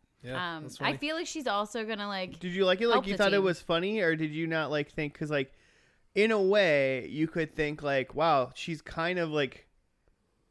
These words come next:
Speaker 3: crappy as a per-, she's li-, been li-, she's been li-, she lies the whole episode. That's all she does."
Speaker 2: True, but I also feel like if I was in that situation, I needed a job,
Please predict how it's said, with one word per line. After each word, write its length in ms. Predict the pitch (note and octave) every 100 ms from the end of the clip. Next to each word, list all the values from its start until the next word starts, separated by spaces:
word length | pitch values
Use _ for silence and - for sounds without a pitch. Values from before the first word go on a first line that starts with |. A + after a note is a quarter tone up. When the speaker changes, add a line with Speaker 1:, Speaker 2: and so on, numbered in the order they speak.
| -
Speaker 3:
crappy 560 | - D3+ D3+ - C#3 _
as 100 | C#3 C3
a 60 |
per-, 200 | - -
she's 260 | - F3+ D3
li-, 80 | D3+
been 240 | C#3+ D3+
li-, 200 | C#3 C#3+
she's 160 | - F3
been 200 | F#3 D#3+
li-, 80 | C3+
she 160 | - E3+
lies 380 | D#3 F3 C#3 A#2+
the 100 | B2+
whole 360 | - D#3+ D3+
episode. 420 | C#3 - - - -
That's 140 | C#3
all 100 | D#3
she 140 | E3+ C#3+
does." 360 | C3+ - - _ _ _ _ - _ _ _ _ _ _ _ _ _ -
Speaker 2:
True, 800 | - C#4+ C4+ G3 F3+ F3+ G3 C4+ -
but 180 | C#4
I 140 | D#4+ C#4
also 320 | D4 - D#4+
feel 240 | - C4
like 160 | B3 A#3+
if 160 | A3+ F#3
I 180 | F3
was 200 | F#3 G#3
in 60 | A3
that 180 | A3+ -
situation, 760 | - A3 A3 A3 A#3+ G#3+ G#3 G#3
I 120 | F#3
needed 360 | F#3 E3+ E3 E3
a 20 |
job, 460 | F3 E3 E3+ E3+